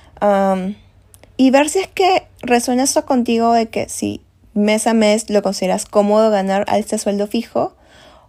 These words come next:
o podrías, eh, mejorar ese ámbito yendo a, o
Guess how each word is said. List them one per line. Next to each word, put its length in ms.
o 440
podrías, 380
eh, 440
mejorar 640
ese 240
ámbito 640
yendo 720
a, 420
o 260